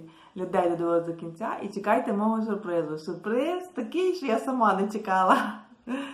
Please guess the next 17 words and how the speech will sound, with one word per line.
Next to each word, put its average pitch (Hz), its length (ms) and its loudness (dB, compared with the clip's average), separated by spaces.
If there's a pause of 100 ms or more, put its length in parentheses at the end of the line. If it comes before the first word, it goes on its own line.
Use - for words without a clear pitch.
(400)
Так 190 160 -6
що 208 120 0
всім 220 260 0
па-па. 202 440 -4 (920)
Мій 226 140 -4
коханий 175 560 -2
городе, 170 580 0 (920)
прощаюся 240 600 2
з - 40 -12
тобою 185 500 -4
на 170 160 -6
рік. 180 240 -6 (1160)
Абрикоски 208 760 0
мої 185 360 -4
зацвіли. 180 680 -6 (3000)
Тут 226 160 -6
посадила 208 640 2